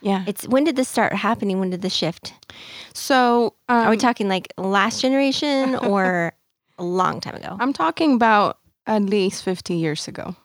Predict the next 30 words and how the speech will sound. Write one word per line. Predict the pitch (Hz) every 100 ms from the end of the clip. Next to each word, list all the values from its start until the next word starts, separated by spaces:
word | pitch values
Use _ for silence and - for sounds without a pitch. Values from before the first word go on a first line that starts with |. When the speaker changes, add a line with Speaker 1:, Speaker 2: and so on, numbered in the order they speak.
| -
Speaker 2:
At | 196
least | 220 240 226 -
fifty | - - 339 - 196
years | 175 156
ago. | -
Uh, | 226
C-sections | 381 370 202 185 180 190 196
Speaker 1:
Mm. | 190
Speaker 2:
weren't | 208
even | 190
that | 185 -
safe | - 349 -
fifty | - - -
years | 151 143
ago. | - 104 233
Speaker 1:
Nope. | 190 185 170 240 - - _ _ _ -
There | 190
Speaker 2:
That's | 185
Speaker 1:
was, | 190 185 175 240
<laughs> | -
Speaker 2:
sick. | 247
Speaker 1:
yeah. | 202 208 170
Can | - 277 277
you | 339 370
imagine | 285 233 269 330 330 330 - - - -
my | - 285
grandma | 262 247 247 262 269
that | 220
had, | 190 214 202 196 -
um, | 208 196 190 180 180